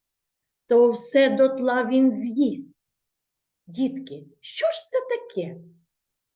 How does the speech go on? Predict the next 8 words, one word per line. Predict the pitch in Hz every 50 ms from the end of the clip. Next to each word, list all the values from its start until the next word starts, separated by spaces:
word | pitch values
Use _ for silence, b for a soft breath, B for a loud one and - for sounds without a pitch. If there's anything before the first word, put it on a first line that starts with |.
| _ _ _ _ _ _ _ _ _ _ _ _ _
Так, | - 220 208 208 190 170 - - - 165
вірно, | 143 160 202 226 220 - 160 320 - -
дітки, | - 311 - 147 - - - - - - _ _ _ _ _ _ _ _
це | _ - - - 233 269 294 294 294 - - - - _ _ _ _ _ 147
вогонь. | 170 190 190 185 - 170 160 151 143 143 139 143 - - _ _ _ _ _ _ _ _ _ _ _ _ _ _ _ _ _ _ _ _ _ _ _ _ _ _ b b b b b
Незнайко | 160 175 165 170 - 185 233 254 269 254 - - - - 170 -
хоче | 208 226 - - 170
дізнатися | 143 147 151 151 151 156 165 202 180 170 - - 175 170 - - - _